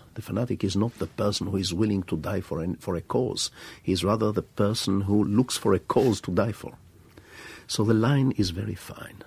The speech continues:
and I would say that the moment religion gets mixed with anything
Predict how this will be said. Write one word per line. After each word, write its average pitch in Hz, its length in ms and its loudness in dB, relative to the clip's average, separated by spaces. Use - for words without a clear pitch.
and 95 320 0
I 107 100 -2
would 110 200 0
say 101 400 2
that - 480 -8
the 95 60 2
moment 92 640 4
religion 101 480 2
gets - 580 -6
mixed - 600 -2
with 101 260 -6
anything 117 380 2